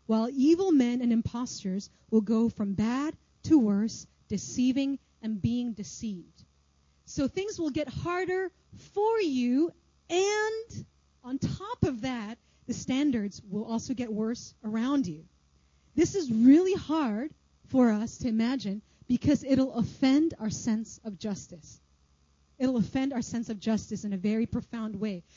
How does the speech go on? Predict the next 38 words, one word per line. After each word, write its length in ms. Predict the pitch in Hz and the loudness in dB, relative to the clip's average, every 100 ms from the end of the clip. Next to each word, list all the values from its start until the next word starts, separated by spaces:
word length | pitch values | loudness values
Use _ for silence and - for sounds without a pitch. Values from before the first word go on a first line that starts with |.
| - | -4
So 180 | - 302 | 0 2
im-, 120 | 277 | 2
think 360 | - 359 392 285 | 0 0 0 0
with 140 | 226 | -2
me. 240 | 208 185 226 | -2 -4 -2
Imagine 560 | 240 320 302 370 370 - _ _ _ - | 0 0 0 -2 -4 -8 _ _ _ -2
you 60 | 262 | 0
have 80 | |
a 40 | 285 | 0
sibling 340 | - 269 254 | -2 0 0
growing 280 | 214 208 202 | 0 0 0
up. 180 | 185 214 220 202 185 | -4 -6 -12 -14 -6
Who 160 | 285 302 | -2 -2
here 240 | - 277 | -2 -2
has 180 | 247 220 | -2 -4
siblings? 500 | - 214 190 185 - _ _ _ _ _ - _ - | -4 -6 -6 -8 -10 _ _ _ _ _ -20 _ -10
All 60 | 269 | -6
right, 120 | 254 | -6
the 60 | 208 | -6
vast 220 | 214 226 | -6 -6
majority. 340 | 185 175 175 | -6 -6 -6
I 60 | 233 | -4
have 160 | 294 226 - | -4 -4 -2
two 180 | 320 | 0
siblings. 440 | 339 247 202 202 202 | 0 -2 -4 -4 -4
I 80 | 214 | -4
have 120 | 196 _ _ - | -6 _ _ 0
a 60 | |
younger 280 | 208 240 262 | 2 2 0
brother 240 | 240 240 220 | -4 -2 -2
and 100 | 202 | -2
an 80 | 208 | 0
older 260 | 226 226 | 0 2
brother 300 | 180 175 175 185 | -2 -4 -8 -8
as 140 | 170 | -4
well. 340 | 196 202 190 - _ _ - | -2 -2 -4 -12 _ _ -6
And 180 | 247 247 | -4 -2
so 400 | - 302 294 | 2 4 2